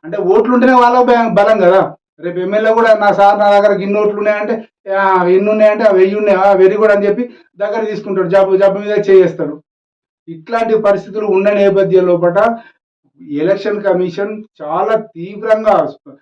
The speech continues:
ఆ, సీరియస్గా ఈ విషయాన్ని ఆలోచించాలా. లేకపోతే ఒక రెండు సంవత్సరాల లోపల లేదు, వన్, ఒక సంవత్సరన్నర నుంచి రెండు సంవత్సరాల లోపల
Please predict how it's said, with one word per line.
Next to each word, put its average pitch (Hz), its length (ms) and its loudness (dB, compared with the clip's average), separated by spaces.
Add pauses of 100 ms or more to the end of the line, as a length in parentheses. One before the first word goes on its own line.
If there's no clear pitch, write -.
(320)
ఆ, 120 240 -20 (140)
సీరియస్గా 214 560 -4
ఈ 185 140 4
విషయాన్ని 180 400 0
ఆలోచించాలా. 170 680 2
లేకపోతే 190 840 0 (320)
ఒక 139 200 -8
రెండు 175 300 0
సంవత్సరాల 185 560 -4
లోపల 175 300 -2
లేదు, 170 240 2
వన్, 160 220 0 (320)
ఒక - 180 -16
సంవత్సరన్నర 170 600 -2
నుంచి 175 200 -2
రెండు 160 220 -2
సంవత్సరాల 160 440 -2
లోపల 165 420 -4